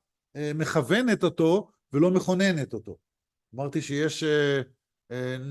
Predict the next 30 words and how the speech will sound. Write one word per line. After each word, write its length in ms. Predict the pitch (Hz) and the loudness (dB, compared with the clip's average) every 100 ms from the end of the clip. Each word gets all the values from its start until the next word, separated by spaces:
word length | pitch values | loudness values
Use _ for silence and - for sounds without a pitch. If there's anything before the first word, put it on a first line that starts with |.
| 135 | -8
הנטייה 480 | 135 123 107 139 175 | -8 -8 -4 0 0
הפשוטה 380 | 180 151 165 190 | 0 -2 -2 0
שלנו 400 | 196 165 156 139 | 0 -2 -2 -4
זה 120 | 139 | -4
לחשוב 340 | 131 - 202 | -4 -6 -6
שהמושגים 680 | - 147 143 - 143 143 196 | -4 -2 -2 -2 -4 -4 -2
ההלכתיים 840 | 190 170 135 156 165 208 262 233 240 _ _ _ _ 147 | 0 0 -2 -4 -2 -2 -4 -6 -10 _ _ _ _ -4
מתכוננים 880 | 180 - 202 185 185 202 254 143 101 - _ | -4 4 4 6 4 4 2 2 -4 -16 _
על 140 | 139 | -4
ידי 220 | 151 147 160 | -2 2 4
ההלכה. 460 | 147 139 127 131 | 4 4 2 -2
זאת 420 | - _ _ _ | -4 _ _ _
אומרת, 120 | 120 117 | -10 -2
זה 80 | |
לא 80 | 170 | 0
מושגים 400 | 233 - 190 208 | 0 0 0 0
שקיימים 640 | 196 202 180 160 165 190 | -2 0 2 2 2 0
בלי 140 | 165 165 | 0 0
ההלכה, 280 | 147 143 214 | 0 0 0
ההלכה 320 | 175 160 202 | 0 0 0
מייצרת 520 | 208 185 208 180 135 | 0 4 4 4 0
אותם. 220 | 117 95 78 _ _ - | -6 -10 -14 _ _ -14
למשל, 280 | 120 147 180 | -6 2 4
גירושין, 640 | 160 165 175 285 294 262 - _ - | 4 2 2 2 0 -2 -10 _ -10
אם 100 | 160 | -2
לא 80 | 202 | 0
עשית 260 | 220 240 | 0 0
את 80 | 233 | 0
זה 100 | 208 | 0
כדת 240 | 185 196 | 0 -2